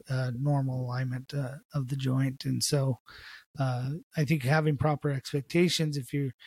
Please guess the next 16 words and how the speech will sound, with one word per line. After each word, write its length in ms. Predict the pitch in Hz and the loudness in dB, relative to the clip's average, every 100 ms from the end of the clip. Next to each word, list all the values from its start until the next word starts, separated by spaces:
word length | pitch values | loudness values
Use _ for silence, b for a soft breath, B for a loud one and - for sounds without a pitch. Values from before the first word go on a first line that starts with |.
| B B _ | B B _
if 80 | 151 | 2
you 200 | 147 143 | 2 2
wanna 240 | 147 147 | 2 2
use 200 | 143 139 | 0 -2
a 60 | 131 | -4
splint, 480 | - 147 139 131 - | -6 -2 -4 -4 -8
yeah, 320 | 151 139 131 | -4 -4 -4
and 200 | 151 143 135 135 170 - | -4 -2 -2 -4 -10 -4
it, 60 | |
it 120 | 143 151 | -4 -2
makes 300 | 160 151 - | -2 0 -2
it 100 | 139 | 0
feel 180 | - 160 | 6 6
better, 360 | 147 135 127 131 | 6 0 -4 -6
then 200 | 131 139 | -6 -4
a-, 160 | 147 | -4